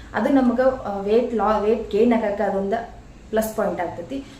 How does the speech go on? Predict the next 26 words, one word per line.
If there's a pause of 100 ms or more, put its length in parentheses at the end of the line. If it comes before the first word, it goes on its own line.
(120)
So
ಅದ್ರ
ಬದಲಿಗೆ
ಏನು
ಮಾಡ್ಬೇಕಂತಂದ್ರೆ
ನಾನು
ಈ,
ಈ
ಪ್ರಾಬ್ಲಮ್
ಫೇಸ್
ಮಾಡೀನಿ.
So
ಹಾಗಾಗಿ
ನಾ
ಏನು
ಮಾಡತ್ತೀನಿ
ಅಂತಂದ್ರೆ
ಇವಾಗ (480)
ಅಡುಗೆ
ಮಾಡ್ಕೊಂತಾನೆ
ನನ್ನ
ಮಕ್ಕಳಿಗೆ,
ನನ್ನ
ಗಂಡಗೆ
ಊಟ
ಕೊಟ್ಬಿಡ್ತೀನಿ.